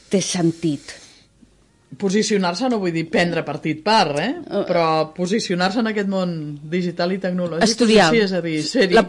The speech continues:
Speaker 2: ser-hi
Speaker 1: agafar
Speaker 2: d'alguna
Speaker 1: pu-,
Speaker 2: manera, saber com ser-hi, saber
Speaker 1: a-,
Speaker 2: com
Speaker 1: agafar
Speaker 2: estar-hi.
Speaker 1: posició de, d'estudi i d'anàlisi,
Speaker 2: Ahà.
Speaker 1: per, per saber què,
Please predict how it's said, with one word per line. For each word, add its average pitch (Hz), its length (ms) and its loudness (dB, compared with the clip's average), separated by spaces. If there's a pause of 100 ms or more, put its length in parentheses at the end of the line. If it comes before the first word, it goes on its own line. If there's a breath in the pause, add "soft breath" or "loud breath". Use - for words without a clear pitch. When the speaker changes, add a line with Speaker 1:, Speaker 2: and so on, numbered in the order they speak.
Speaker 2:
ser-hi - 300 0
Speaker 1:
agafar 196 240 4
Speaker 2:
d'alguna 196 260 0
Speaker 1:
pu-, 190 80 0
Speaker 2:
manera, 233 320 0
saber 190 300 -4
com 170 180 -6
ser-hi, 151 340 -6
saber 202 240 -4
Speaker 1:
a-, - 60 -6
Speaker 2:
com 214 80 0
Speaker 1:
agafar 214 300 2
Speaker 2:
estar-hi. 175 100 2
Speaker 1:
posició 233 520 4
de, 240 120 6 (380)
d'estudi 190 500 -2
i 165 80 -2
d'anàlisi, 143 560 -4
Speaker 2:
Ahà. 160 340 -8
Speaker 1:
per, 160 220 -8
per 147 220 -8 (180)
saber 160 400 -6
què, 180 160 -2